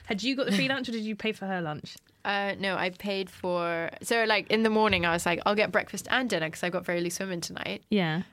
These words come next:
Speaker 2: Uh, and, uh, then I was like, "Do you wanna come up to my office for lunch?
Speaker 1: Mm.
Speaker 2: I've got a spare lunch," and I just
Speaker 1: Oh,
Speaker 2: had
Speaker 1: okay.
Speaker 2: Chris for dinner instead.
Speaker 1: Nice.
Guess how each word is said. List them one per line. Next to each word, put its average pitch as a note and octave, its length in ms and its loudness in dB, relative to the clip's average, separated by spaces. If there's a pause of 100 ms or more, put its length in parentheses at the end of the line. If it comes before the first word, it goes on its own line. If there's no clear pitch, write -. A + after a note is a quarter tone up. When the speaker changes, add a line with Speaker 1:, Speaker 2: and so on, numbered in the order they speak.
Speaker 2:
Uh, F3+ 460 0 (120)
and, F3+ 720 -2 (200)
uh, F3 600 0
then F3 800 -4 (320)
I G3 120 4
was F#3 180 0
like, F3 320 0
"Do G3+ 100 -4
you G3 140 0
wanna F3+ 200 0
come F3 280 -2
up - 260 -2 (140)
to - 100 -6
my F3+ 240 0
office F3 600 -2
for F#3 240 -4
lunch? F#3 580 -4
Speaker 1:
Mm. F#3 280 4 (140)
Speaker 2:
I've F3+ 240 4
got F#3+ 240 2
a F#3+ 40 -2
spare G3+ 360 2
lunch," G#3 420 -2
and E3 120 -6
I D3+ 80 -4
just - 420 -10 (200)
Speaker 1:
Oh, B3 140 4
Speaker 2:
had F#3 180 4
Speaker 1:
okay. G#3 140 0
Speaker 2:
Chris F3+ 180 2
for G3 160 -6
dinner E3+ 260 -6
instead. A3 280 0
Speaker 1:
Nice. F3 300 -2